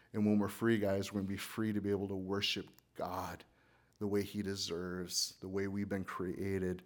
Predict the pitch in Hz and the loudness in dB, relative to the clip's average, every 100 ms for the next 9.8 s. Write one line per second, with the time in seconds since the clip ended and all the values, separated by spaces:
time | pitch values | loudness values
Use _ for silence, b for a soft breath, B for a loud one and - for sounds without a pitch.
0 | B B _ - 95 92 92 - - 98 | B B _ -12 -6 -4 -4 -6 -6 -8
1 | 95 92 - 101 110 113 107 107 104 - | -6 -4 -2 0 2 2 2 2 0 -2
2 | - 101 104 104 98 98 98 95 95 - | -2 0 0 0 -2 -4 -2 -2 2 0
3 | - B B B B - 101 98 92 b | 0 B B B B -8 -4 -4 -4 b
4 | b b b _ _ - 104 95 - - | b b b _ _ 0 2 2 0 -6
5 | 92 113 90 80 - _ - 117 110 95 | -4 -2 -4 -8 -14 _ -8 -4 -4 -4
6 | - - 104 107 - 110 - 104 107 104 | -8 -8 -2 0 0 -4 -6 -2 0 0
7 | 110 123 120 110 123 117 101 107 107 107 | 2 4 4 4 4 4 2 -2 -4 -4
8 | - 117 110 98 117 117 104 104 131 131 | 2 4 4 2 2 2 2 4 4 6
9 | 131 - 107 104 - 113 - - | 4 2 0 0 0 0 0 -6